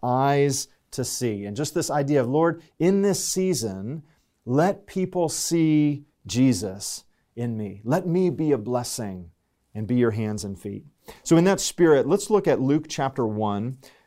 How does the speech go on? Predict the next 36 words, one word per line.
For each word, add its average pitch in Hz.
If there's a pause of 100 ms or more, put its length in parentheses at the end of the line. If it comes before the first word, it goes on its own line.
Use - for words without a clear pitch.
(120)
Uh, 110
we've 120
now 147
come 160
to 147
the 131
point 147
where 123
Elizabeth 135
has 135
had 156
her 139 (220)
baby. 180
Elizabeth, 143
who 135
was 117
barren 147
and 113
said 147
that 123
she -
would 117
never 143
have 151
a 139
child, 131
now 113
has 156
a 170
child. 127
She 120
gives 104
birth 147
to 147
a 131
son. 127